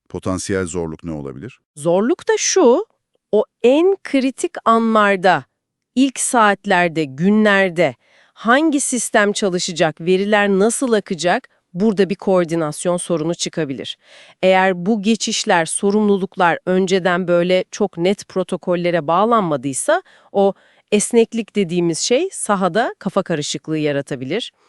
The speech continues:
Speaker 2: Hani veri bütünlüğü hedeflenirken bu ikili yapı işi zorlaştırabilir.
Speaker 1: Bu gerçekten çok önemli bir nokta. Çünkü hasar tespiti dediğimiz şey,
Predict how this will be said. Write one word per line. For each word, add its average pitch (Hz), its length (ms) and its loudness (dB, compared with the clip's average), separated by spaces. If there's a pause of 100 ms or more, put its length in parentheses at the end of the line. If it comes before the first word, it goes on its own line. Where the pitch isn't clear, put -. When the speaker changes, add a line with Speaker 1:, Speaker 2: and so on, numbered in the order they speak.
(160)
Speaker 2:
Hani 196 300 0
veri 196 280 0
bütünlüğü 208 520 0
hedeflenirken 202 920 -2 (280)
bu 180 100 -6
ikili 226 300 -6
yapı 254 280 0
işi 254 240 -4
zorlaştırabilir. 165 1120 -2 (140)
Speaker 1:
Bu 156 100 -2
gerçekten 131 460 0
çok 127 200 -4
önemli 95 320 0
bir 87 60 -4
nokta. 80 320 -6
Çünkü 107 380 -4 (380)
hasar 131 400 -4
tespiti 101 540 -6
dediğimiz 78 380 -6
şey, 101 300 -4